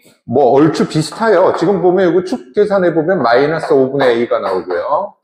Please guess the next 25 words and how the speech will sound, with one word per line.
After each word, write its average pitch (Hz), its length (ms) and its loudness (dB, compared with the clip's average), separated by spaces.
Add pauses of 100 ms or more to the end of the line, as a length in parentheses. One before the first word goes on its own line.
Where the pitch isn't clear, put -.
(400)
그 110 80 -2
다음에 110 240 2
요건 113 280 2
마이너스 107 480 -2
사분의 147 500 0
A가 113 220 0
나옵니다. 120 600 -2
사분의 202 420 2
A가 160 180 2
나왔을 117 400 0
때 170 100 0 (140)
폭이 247 420 2
좁고 247 560 0
위아래 156 640 2
있든 180 520 2 (460)
교점 139 340 2
생기게, 170 600 0 (400)
그러니까 247 360 2
교점이 247 400 2
생기면 226 420 2
부등호가 175 480 0
바뀐다는 180 480 -2
얘기, 107 240 -2
형태가 135 340 -8
나오겠죠. 87 540 -8